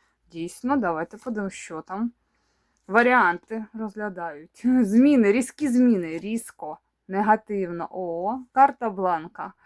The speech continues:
Обожнюю такі карти. Дивіться, яка краса, як красиво. Так.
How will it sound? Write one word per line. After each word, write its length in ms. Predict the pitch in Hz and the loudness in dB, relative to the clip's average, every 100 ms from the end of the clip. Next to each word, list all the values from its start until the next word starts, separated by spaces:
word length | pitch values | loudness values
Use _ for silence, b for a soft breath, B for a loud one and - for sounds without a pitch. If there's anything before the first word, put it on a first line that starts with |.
| b b b | b b b
Обожнюю 640 | - 180 165 147 - 143 - | -14 -10 -8 -8 -12 -18 -20
такі 300 | _ _ _ | _ _ _
карти. 440 | _ 156 _ 151 | _ -20 _ -20
Дивіться, 440 | 170 165 _ - | -18 -20 _ -10
яка 360 | 185 208 - 285 | -6 0 4 4
краса, 500 | - 269 254 - 180 | 4 0 0 -2 -2
як 220 | 196 262 | 0 -4
красиво. 580 | - 277 - 254 214 160 | -4 -8 -6 -4 -2 -4
Так. 540 | - 285 254 160 _ | 4 8 8 6 _